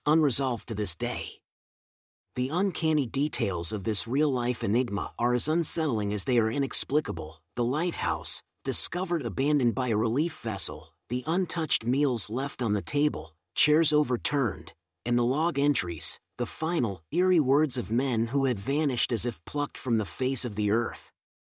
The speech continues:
In the face of such a chilling puzzle, human curiosity is ignited like a match in the dark.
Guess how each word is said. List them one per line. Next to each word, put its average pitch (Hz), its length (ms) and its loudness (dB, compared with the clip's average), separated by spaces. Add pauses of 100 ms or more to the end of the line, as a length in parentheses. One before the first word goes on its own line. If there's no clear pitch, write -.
(600)
In 135 80 2
the 131 80 2
face 202 400 2
of - 100 2
such - 300 4
a 104 80 0
chilling 123 400 2
puzzle, 110 540 0 (100)
human 196 380 2
curiosity 117 800 0
is 104 140 2
ignited 131 500 -2
like 113 200 -4
a 117 60 -4
match 117 460 -2
in 107 80 0
the 101 60 -2
dark. 123 500 -4